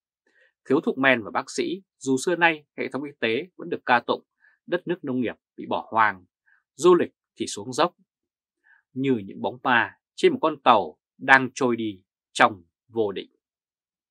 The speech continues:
Ông Tổng Bí thư của Đảng Cộng sản Việt Nam Nguyễn Phú Trọng. Trong khi đó, theo giới phân tích, các quốc gia thiên tả thì làm ngơ với Cuba. Cộng hòa Liên bang Nga,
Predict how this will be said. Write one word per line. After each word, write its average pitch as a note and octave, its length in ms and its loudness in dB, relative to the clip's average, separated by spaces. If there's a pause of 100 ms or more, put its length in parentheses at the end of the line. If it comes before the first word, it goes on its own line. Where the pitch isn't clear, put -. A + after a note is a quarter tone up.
(680)
Ông C#3 240 2 (160)
Tổng F#2+ 220 2
Bí - 140 -4
thư C3+ 220 4 (100)
của B2 100 -2
Đảng G#2 140 2
Cộng G2+ 120 -10
sản F#2+ 180 -2
Việt G2+ 140 -10
Nam A#2 320 4 (160)
Nguyễn A#2+ 360 -4
Phú C3+ 180 0
Trọng. - 220 2 (1160)
Trong E3 180 2
khi D#3 100 -4
đó, C#3+ 260 2 (100)
theo C#3 100 2
giới C3+ 140 2
phân C3 160 -4
tích, G3 160 -2 (400)
các - 120 -2
quốc - 160 2
gia C3 340 8
thiên A#2+ 240 -4
tả F#2+ 220 2 (140)
thì - 60 -10
làm G2 240 -4
ngơ B2+ 200 2
với A#2+ 160 -6
Cuba. A2+ 480 2 (580)
Cộng C3+ 160 2
hòa C3+ 160 6
Liên E3 140 -2
bang E3 160 -4
Nga, D#3+ 280 4